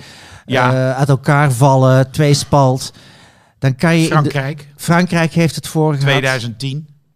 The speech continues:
Speaker 2: Dan kan je in de laatste wedstrijd alles omgooien, hè. Dat is één optie, alles of niks spelen. Ik zou zelf dat doen. Ik zou Doku zetten,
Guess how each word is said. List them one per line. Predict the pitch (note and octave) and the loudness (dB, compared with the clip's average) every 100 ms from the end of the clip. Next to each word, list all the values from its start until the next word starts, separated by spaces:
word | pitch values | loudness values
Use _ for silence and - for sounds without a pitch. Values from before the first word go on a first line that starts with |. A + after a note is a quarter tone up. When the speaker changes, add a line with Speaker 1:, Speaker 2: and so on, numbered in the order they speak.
| _ _ - | _ _ -10
Speaker 2:
Dan | A#2+ A#2+ | -6 -4
kan | D#3+ C#3 | -2 0
je | C#3 | 0
in | C3+ | 0
de | B2 | -2
laatste | B2 C#3+ D#3 - B2+ | 0 0 -2 -2 -2
wedstrijd | C#3+ - C3 A2+ A2 - - _ _ _ | -2 -4 -6 -4 -4 -8 -20 _ _ _
alles | E3+ D#3+ C3+ | 0 2 2
omgooien, | C3 C#3+ C#3+ F#3 F3+ D3 | 0 0 0 0 0 -4
hè. | |
Dat | B3 - | -6 -8
is | B2 | -8
één | D3 C#3+ D3 | -6 -6 -6
optie, | D3+ - G3 - | -10 -8 -10 -8
alles | D#3+ D#3 | -4 -4
of | A#2+ - | -4 -8
niks | C3+ | -10
spelen. | - D3 E3 E3+ | -6 -6 -6 -6
Ik | D3+ | -8
zou | - B2+ A#2 G2+ | -4 -2 0 0
zelf | A#2+ C3+ B2 | 0 0 -2
dat | F#2+ G#2+ G2 | -4 -6 -4
doen. | A2 E3+ - _ _ | -4 -4 -10 _ _
Ik | - F3+ | -20 -14
zou | - G2+ F#2+ | -8 -8 -4
Doku | F#2+ C#3 D3 C#3+ C#3 | 2 2 2 -4 -4
zetten, | C3 B2+ - B2 A#2+ | -2 -4 -2 -6 -6